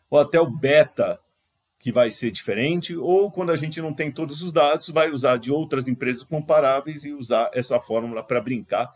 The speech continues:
extrair beta desalavancado e formar novo beta desalavancado e realavancar. Tá ok?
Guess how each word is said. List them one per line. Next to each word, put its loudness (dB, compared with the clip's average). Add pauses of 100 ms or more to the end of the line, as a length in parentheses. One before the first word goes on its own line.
(280)
extrair 0
beta 0
desalavancado 2
e -4
formar -4
novo -4
beta -2
desalavancado -4
e -6
realavancar. 0 (720)
Tá -4
ok? -4